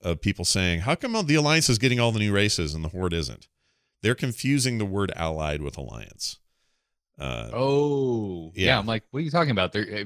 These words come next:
Speaker 2: each time we've gotten some, we've gotten one for each.
Speaker 1: Yeah, I, I, I mean, to me, it seemed
Speaker 2: Or
Speaker 1: obvious,
Speaker 2: two for
Speaker 1: but
Speaker 2: each.
Speaker 1: I think they're just confused by the wording. So yes, if anyone out there is still confused, allied does not mean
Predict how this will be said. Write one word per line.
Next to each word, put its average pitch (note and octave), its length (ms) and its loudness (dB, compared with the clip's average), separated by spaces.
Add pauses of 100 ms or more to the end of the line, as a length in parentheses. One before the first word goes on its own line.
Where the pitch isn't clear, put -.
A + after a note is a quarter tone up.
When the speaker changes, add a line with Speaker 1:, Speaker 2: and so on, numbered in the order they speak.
Speaker 2:
each A#2+ 220 -6
time B2+ 460 0 (180)
we've A#2 180 2
gotten B2 340 4
some, G2+ 400 2 (100)
we've G2+ 200 -6
gotten G2+ 240 -2
one G2+ 160 2
for F#2+ 160 -4
each. F2+ 300 -4 (120)
Speaker 1:
Yeah, E2 320 -2 (120)
I, G#2 80 2 (120)
I, C3 200 -8
I A2 60 0
mean, A2 160 -2
to C3+ 80 -4
me, C#3 120 4
it A2 160 -4
seemed F#2+ 400 0
Speaker 2:
Or A2 160 8
Speaker 1:
obvious, F2 300 2
Speaker 2:
two G#2+ 120 2
for F2 100 -2
Speaker 1:
but D#2+ 80 0
Speaker 2:
each. - 160 -8 (440)
Speaker 1:
I G2+ 60 -2
think A2 200 0
they're G2+ 200 2
just F2+ 260 -2
confused E2+ 420 -4
by D#2+ 160 0
the D2+ 100 -4
wording. D#2 420 -2
So D#2+ 480 -2
yes, E2+ 360 0
if D#2+ 160 -6
anyone G2 280 0
out F#2 160 0
there F2+ 140 -2
is D2+ 80 -4
still F2 200 -2
confused, F2 500 -2
allied E2 440 0
does D#2 120 -6
not E2+ 220 -6
mean D#2+ 320 -8